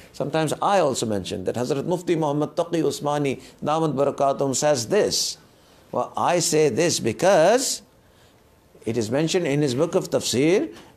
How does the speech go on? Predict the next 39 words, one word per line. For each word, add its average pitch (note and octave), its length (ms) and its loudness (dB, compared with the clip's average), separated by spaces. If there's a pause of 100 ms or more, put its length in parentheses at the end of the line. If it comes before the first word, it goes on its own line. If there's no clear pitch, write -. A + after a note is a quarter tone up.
(140)
and F#3 160 0
his F#3+ 180 4
book A#3 240 2
of A3+ 140 0
tafsir F#3+ 400 0
is E3+ 160 2
based G#3+ 400 0 (100)
on A#3+ 560 4 (800)
the - 180 -2
hadith E3+ 540 2
and A3+ 180 0
the F#3+ 60 2
sayings C#3 480 2
of C3+ 220 -4
the A2+ 80 -2
Messenger G2 440 -4
Sallallahu F2+ 640 -6
Alaihi - 120 -14
Wasallam, - 400 -16
right? C#3 300 -4 (220)
So - 100 -6
this E3 200 -2
is B2 120 -6
how F#2+ 240 -2
it D#2 100 -8
is. C#2+ 240 -10 (300)
So A2+ 280 -2 (240)
if A#2 140 -6
I C#3 140 0
ask E3+ 260 2
an D#3 120 -2
answer, G3 440 2
the E3+ 160 0
answer F3+ 340 0
should D#3+ 320 -4
be G#3+ 200 0
from B3+ 540 2
the C#4 240 4
tafsir, F#3 760 2